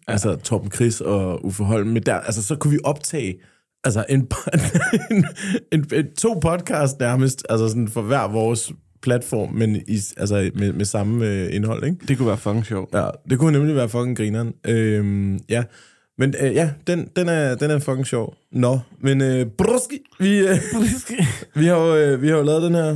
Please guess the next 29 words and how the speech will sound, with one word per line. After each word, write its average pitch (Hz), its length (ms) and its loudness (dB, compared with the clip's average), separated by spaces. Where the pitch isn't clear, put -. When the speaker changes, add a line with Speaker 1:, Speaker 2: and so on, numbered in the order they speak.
Speaker 2:
og 135 80 0
jeg, 135 240 0
jeg 147 120 2
er 156 40 2
lidt 175 180 2
i 175 80 -4
tvivl 185 220 0
nu, 165 180 2
fordi 135 280 -4
at 131 160 -2
jeg 120 120 2
er 113 40 0
fuld, 156 260 -2
øh, 123 300 2
om 110 140 0
det 120 40 -2
er 117 80 -2
den 113 60 -2
rigtige, 131 280 -2
jeg 120 140 0
afspiller, 123 480 -4
ellers 120 220 -2
så, 135 120 -2
øh, 104 360 -2
så 123 120 -4
klipper 127 260 -2
vi 110 120 -2
lige 113 180 0
ud. 107 140 -2